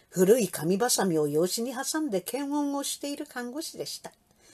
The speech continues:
一つ一つの仕事を納得するまで考えて行動する、そういう看護師でした。その二年ぐらい前、彼女は深夜勤で二十歳の胃がんの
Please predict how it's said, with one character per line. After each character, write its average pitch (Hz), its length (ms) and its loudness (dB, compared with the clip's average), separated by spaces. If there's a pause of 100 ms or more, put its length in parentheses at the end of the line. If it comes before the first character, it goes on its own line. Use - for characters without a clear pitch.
(260)
一 180 260 2
つ 156 220 0
一 208 260 2
つ 196 160 2
の 175 80 4
仕 175 180 2
事 202 300 6
を 208 40 6
納 233 140 2
得 370 320 -2
す 381 140 4
る 415 100 2
ま 415 100 2
で 349 120 4
考 233 300 -6
え 220 100 4
て 190 160 -6
行 190 240 0
動 190 180 2
す - 160 -4
る、 196 180 -4 (360)
そ 156 240 2
う 180 60 6
い 220 100 0
う 277 100 -6
看 254 280 -8
護 269 100 -8
師 220 180 -8
で 175 120 -6
し - 160 -6
た。 - 120 -4 (2750)
そ 302 200 0
の 320 500 6 (640)
二 214 180 2
年 330 240 10
ぐ 349 100 10
ら 208 100 4
い 135 60 -8
前、 147 320 -6 (600)
彼 175 240 2
女 160 140 0
は 156 100 2
深 185 200 4
夜 196 140 6
勤 165 220 0
で 165 240 2 (300)
二 208 140 2
十 202 100 6
歳 - 160 0
の 165 120 4
胃 175 120 2
が 220 140 2
ん 247 160 -2
の 240 260 4